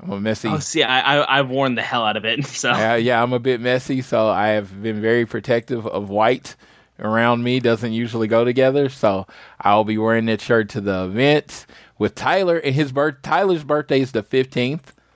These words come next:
Speaker 1: which is awesome. 'Cause that's, eh, me taking him is actually his birthday present on the twenty-first. It just w-
Speaker 2: Hell
Speaker 1: ended
Speaker 2: yeah.
Speaker 1: up, ended up working out like that. And it's just like,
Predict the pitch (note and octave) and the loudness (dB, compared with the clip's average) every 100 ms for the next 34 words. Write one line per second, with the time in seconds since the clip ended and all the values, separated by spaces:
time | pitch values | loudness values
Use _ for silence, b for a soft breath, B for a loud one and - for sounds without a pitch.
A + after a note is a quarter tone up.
0 | b b b A#2 G#2+ G#2 - A#2+ C#3 C3 | b b b -4 -2 -4 0 2 2 2
1 | D3 C#3+ C3 b b - A2 F#2+ A#2+ A#2+ | -4 -4 -8 b b -2 -2 0 2 2
2 | - - A#2 A2+ A#2 C3 A#2+ B2 A#2+ A2 | 0 -4 -2 0 0 0 2 2 0 -4
3 | G#2+ G#2+ G#2 A2 - A2+ G#2 G#2+ G2 A2+ | -2 0 2 2 2 -2 0 -2 0 2
4 | B2 - F#2+ - G2 F#2 F#2+ F#2 F#2 F#2 | 2 0 -2 0 -2 -2 -6 -6 -8 -6
5 | G2+ F#2+ A#2 A2+ F#2+ F#2 G2 F2 E2+ C3 | -6 -4 0 0 0 -6 -6 -6 -12 -4
6 | F3+ D#3 A2+ G2 F#2+ B - F#3 F#3+ G3+ | -2 0 0 -4 -8 B -2 0 2 0
7 | E3 D#3+ F#3+ E3+ D#3+ G3 A2+ A2 - F2+ | 2 0 0 0 2 2 2 -4 -2 -2
8 | D#2 F#2+ F#2+ - G#2 - G#2 G2+ | -2 -6 -10 -6 -6 0 0 0